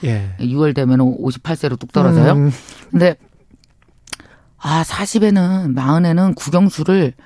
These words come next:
Speaker 2: 반만 풀어도 되는 거였는데. 그리고 나머지
Speaker 1: 음.
Speaker 2: 반은 오십 대 풀어도 되는데.
Speaker 1: 예.
Speaker 2: 집도 반만 사도 되고.
Speaker 1: 어.
Speaker 2: 어차피 애도 반밖에 안 크고.
Speaker 1: 예.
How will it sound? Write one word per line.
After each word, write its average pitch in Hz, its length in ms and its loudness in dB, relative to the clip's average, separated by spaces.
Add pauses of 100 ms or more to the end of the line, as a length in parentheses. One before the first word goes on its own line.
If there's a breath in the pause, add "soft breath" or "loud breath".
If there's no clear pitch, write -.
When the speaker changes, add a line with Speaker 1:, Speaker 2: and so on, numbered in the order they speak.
(340 soft breath)
Speaker 2:
반만 165 400 0
풀어도 151 300 -6
되는 117 280 -2
거였는데. - 480 -12 (380 soft breath)
그리고 139 180 -2
나머지 143 240 2
Speaker 1:
음. - 20 -4
Speaker 2:
반은 151 240 -2
오십 135 280 -2
대 147 80 -2
풀어도 139 340 -6
되는데. 107 480 -12 (100)
Speaker 1:
예. 135 300 2 (200)
Speaker 2:
집도 - 280 -2
반만 139 380 2
사도 123 240 -4
되고. 120 340 -12 (280)
Speaker 1:
어. 117 280 -4
Speaker 2:
어차피 185 320 -2
애도 160 160 0
반밖에 127 460 -4
안 147 160 -10
크고. - 400 -12
Speaker 1:
예. 127 240 2